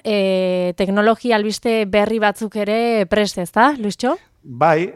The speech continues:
Speaker 2: eta
Speaker 1: Mhm.
Speaker 2: nahi baduzu, hasiko gara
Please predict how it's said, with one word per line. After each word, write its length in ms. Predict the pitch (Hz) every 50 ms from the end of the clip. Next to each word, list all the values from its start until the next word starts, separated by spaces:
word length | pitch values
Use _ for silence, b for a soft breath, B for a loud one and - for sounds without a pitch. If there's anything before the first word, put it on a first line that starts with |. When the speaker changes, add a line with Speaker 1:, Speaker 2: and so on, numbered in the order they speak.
| - -
Speaker 2:
eta 640 | 147 135 135 131 - 208 - 123 120 120 123 123
Speaker 1:
Mhm. 60 | 123 123
Speaker 2:
nahi 100 | 139 143
baduzu, 420 | 143 147 151 147 - - 165 180
hasiko 380 | 208 160 - - 143 - 156 139
gara 540 | 139 147 147 156 156 147 135 123 113 104